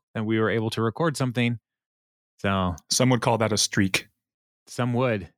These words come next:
Speaker 1: And, uh, I don't wanna jinx it, but I think we may be on a streak of
Speaker 2: Yeah.
Speaker 1: at least three episodes, uh, recorded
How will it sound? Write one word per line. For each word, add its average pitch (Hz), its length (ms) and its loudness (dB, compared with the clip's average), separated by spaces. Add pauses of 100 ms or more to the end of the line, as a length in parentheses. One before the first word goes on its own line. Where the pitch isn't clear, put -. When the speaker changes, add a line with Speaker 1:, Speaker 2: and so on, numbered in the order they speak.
(180)
Speaker 1:
And, 101 400 0
uh, 101 180 2
I 104 60 -4
don't 123 120 0
wanna 120 200 0
jinx 113 340 -2
it, 151 160 -2 (140)
but 107 280 0
I 107 120 -6
think 120 280 -2
we 113 120 0
may 113 180 2
be 113 240 0
on 110 380 0
a 101 100 -2
streak - 560 -4 (880)
of 117 160 0
Speaker 2:
Yeah. 104 100 4
Speaker 1:
at 98 80 -2
least 120 280 -4
three 113 340 0
episodes, 104 680 -2 (360)
uh, 104 200 2
recorded 101 580 -2